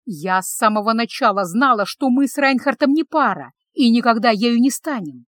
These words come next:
Поэтому сейчас отворачиваюсь, упустив последний краешек особняка,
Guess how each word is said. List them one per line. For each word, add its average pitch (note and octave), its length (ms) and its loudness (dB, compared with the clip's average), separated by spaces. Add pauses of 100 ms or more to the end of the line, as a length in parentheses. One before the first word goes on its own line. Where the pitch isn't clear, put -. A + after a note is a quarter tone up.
(760)
Поэтому G#3 440 -4
сейчас A#3+ 460 -8
отворачиваюсь, F#3+ 880 -8 (260)
упустив A#3+ 600 -4
последний G3 480 -4
краешек G3+ 480 -2
особняка, A3+ 580 -2